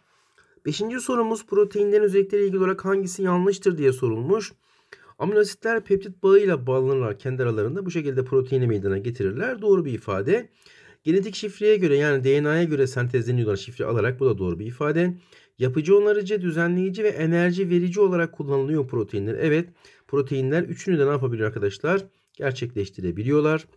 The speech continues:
Hücrede sentezlendikleri organel ribozomdur. Evet, ribozomun içerisinde proteinler üretiliyor. Tüm canlılar aynı çeşit proteini sentezlemez. Çünkü D N A'ları farklıdır arkadaşlar. Dolayısıyla D N A'ları farklı olan canlıların proteinleri de birbirinden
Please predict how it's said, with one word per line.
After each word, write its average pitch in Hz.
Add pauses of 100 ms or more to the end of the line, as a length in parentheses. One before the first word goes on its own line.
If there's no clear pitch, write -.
(1080)
Hücrede 160
sentezlendikleri 175
organel 156
ribozomdur. 139
Evet, 139
ribozomun 131
içerisinde 127 (340)
proteinler 110
üretiliyor. 92 (1080)
Tüm 190
canlılar 175 (340)
aynı 220
çeşit 175
proteini 147
sentezlemez. 120
Çünkü 151
D 110
N 117
A'ları 127
farklıdır 147
arkadaşlar. 113 (320)
Dolayısıyla 143
D 135
N 143
A'ları 120
farklı 131
olan 104 (360)
canlıların 131
proteinleri 127
de 107
birbirinden 107